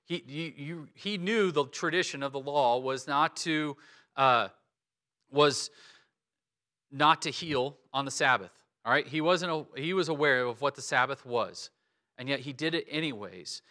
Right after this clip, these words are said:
uh, causing the fight of the religious leaders. And he kept picking that fight, saying, "Hey, listen, you're putting these laws and traditions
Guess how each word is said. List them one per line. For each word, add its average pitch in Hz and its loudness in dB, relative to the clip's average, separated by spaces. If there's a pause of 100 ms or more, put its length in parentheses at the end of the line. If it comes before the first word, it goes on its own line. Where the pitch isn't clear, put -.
(140)
uh, 113 -14
causing 143 0
the 123 -6
fight 135 0
of 127 -8
the 123 -8
religious 127 -4
leaders. 135 -6
And 107 -12
he 110 -12
kept 147 -4 (160)
picking 180 -6
that 104 -6
fight, 107 -6
saying, 131 -2
"Hey, 135 -2 (420)
listen, 127 -2
you're 143 -2
putting 175 -4
these 135 -8
laws 139 0
and 120 -12
traditions 127 -6